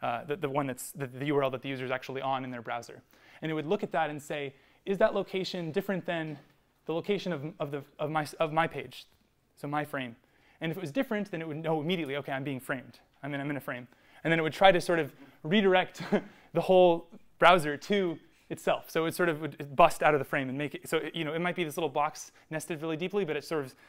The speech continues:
sets the whole browser to, to itself. That's, that's the idea. Um, but there were really, like, a ton of ways to work around this.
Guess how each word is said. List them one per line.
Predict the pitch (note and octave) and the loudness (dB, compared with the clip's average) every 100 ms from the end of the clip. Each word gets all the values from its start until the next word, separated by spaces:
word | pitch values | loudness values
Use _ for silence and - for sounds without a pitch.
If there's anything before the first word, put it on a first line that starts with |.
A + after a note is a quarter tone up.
| - | -12
sets | - E3+ - | -2 -2 0
the | D#3 | 0
whole | F3 | 0
browser | D3 C#3+ C3+ | 4 4 2
to, | B2+ C#3 | -6 -8
to | - - | -6 -6
itself. | C3 - A#2+ - | -4 -4 -6 -8
That's, | C3+ | -12
that's | D3+ - | -10 -10
the | D3 | -10
idea. | B2+ A#2 - _ _ _ C#3+ | -10 -12 -16 _ _ _ -6
Um, | C#3+ D3+ C3+ - _ _ _ - | -2 -2 -6 -12 _ _ _ -4
but | E3 | 4
there | F#3 | 6
were | F#3 | 6
really, | F3+ G3+ | 6 4
like, | D#3+ C#3+ | 4 0
a | D#3+ | -4
ton | F3+ E3 | -2 0
of | |
ways | D3 C3 | -2 -2
to | |
work | C#3 C#3 | -6 -4
around | C3+ B2 A#2+ | -4 -6 -8
this. | A#2 - | -16 -20